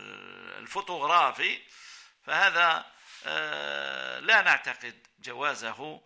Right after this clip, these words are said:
لأنه باقي على أصله، يعني باقي على أصل التصوير. واحد يصور والصورة موجودة، وكونها باليد أو بالآلة هذا لا اعتبار فيه،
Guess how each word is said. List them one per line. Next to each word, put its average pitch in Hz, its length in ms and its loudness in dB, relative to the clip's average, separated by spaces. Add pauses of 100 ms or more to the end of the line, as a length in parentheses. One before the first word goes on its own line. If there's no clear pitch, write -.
(360)
لأنه 143 560 -2
باقي 156 420 2
على 131 240 2
أصله، 101 640 -2
يعني 120 300 2
باقي 139 360 0
على 123 420 0 (360)
أصل 170 380 2
التصوير. 104 540 -10
واحد 120 280 -2
يصور 131 460 -6
والصورة 135 460 -4
موجودة، 151 680 -2 (420)
وكونها 131 2250 0
باليد 170 460 0
أو 170 180 0
بالآلة 185 600 4
هذا 185 140 4
لا 196 100 6
اعتبار 135 640 -2
فيه، - 140 -20